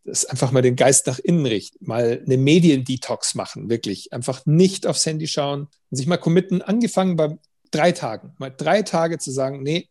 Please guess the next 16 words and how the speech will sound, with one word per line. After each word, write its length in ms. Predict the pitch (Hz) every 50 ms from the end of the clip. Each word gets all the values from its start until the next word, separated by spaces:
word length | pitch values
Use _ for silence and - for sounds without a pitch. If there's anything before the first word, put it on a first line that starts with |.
| _ _ _
ich 120 | - -
lösche 240 | 143 156 151 - -
irgendwie 260 | - 135 135 135 131
alle 220 | - 139 131 135 131
Social-Media-Apps 720 | - 147 131 - 160 170 208 202 202 202 190 175 - -
vom 240 | 170 160 151 147 143
Handy 420 | 147 160 156 151 151 151 151 -
und 160 | - 135 131 127
keine 240 | - 143 135 131
News-Seiten 680 | 131 156 185 214 - - 180 170 170 175 - 165 160 160
und 300 | - 135 127 131 127 131 _ -
ich 560 | - - - - - 131 - - - - 302
mach 180 | - 147 139 -
nur 100 | 185 185
das 140 | 170 147 -
Nötigste.“ 580 | 143 143 139 135 127 110 - - - 107 -